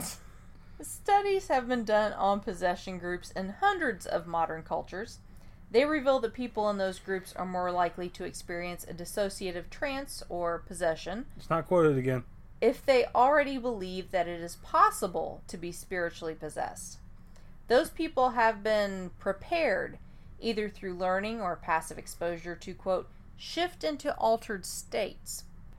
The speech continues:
Speaker 1: Erica Bourgeonin
Speaker 2: Damn! That was good!
Speaker 1: Thanks.
Speaker 2: I wa-, I was like, Erica Bergergerger. Bergergerger.
Speaker 1: Bourgeonin, maybe?
Speaker 2: But that's, even that.
Speaker 1: Erica with a K.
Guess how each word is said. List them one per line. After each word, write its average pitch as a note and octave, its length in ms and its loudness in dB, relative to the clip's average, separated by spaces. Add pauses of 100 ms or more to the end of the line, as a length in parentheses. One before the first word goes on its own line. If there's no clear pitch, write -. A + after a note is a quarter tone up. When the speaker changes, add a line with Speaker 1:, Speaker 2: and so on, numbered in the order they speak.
(240)
Speaker 1:
Erica C4 400 4
Bourgeonin G3 800 0 (180)
Speaker 2:
Damn! G#3 480 10 (440)
That A3 200 10
was D3+ 140 8
good! D#3 540 10 (540)
Speaker 1:
Thanks. G#3+ 440 -6
Speaker 2:
I F#3 100 12
wa-, C4+ 120 12
I A#3+ 100 12
was B3 100 12
like, A3+ 400 6 (400)
Erica F#3 380 8
Bergergerger. C3+ 840 4 (500)
Bergergerger. C3 1000 0
Speaker 1:
Bourgeonin, G#3+ 880 0 (140)
maybe? F#3+ 440 -8 (920)
Speaker 2:
But D#3 360 6
that's, G3 260 12 (400)
even C#3 280 2
that. C#4+ 300 12
Speaker 1:
Erica E4+ 120 8
with E4 160 4
a F4+ 60 2
K. G3+ 760 4